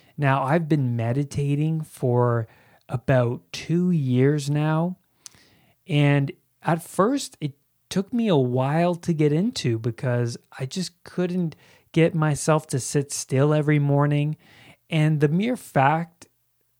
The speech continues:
that I was starting a new habit, my body just didn't like that. My body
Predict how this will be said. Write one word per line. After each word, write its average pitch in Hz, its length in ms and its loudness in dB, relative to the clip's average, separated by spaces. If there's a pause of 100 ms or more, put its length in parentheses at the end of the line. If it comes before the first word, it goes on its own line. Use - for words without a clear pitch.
(140)
that 139 540 2 (600)
I 143 140 2
was 143 340 2
starting 160 720 0
a 147 60 0
new 139 240 2
habit, 131 440 0
my 175 140 0
body 185 420 0
just 143 480 -10
didn't 147 400 0
like 120 380 -2
that. 113 380 -8 (480)
My 143 160 -2
body 175 640 -2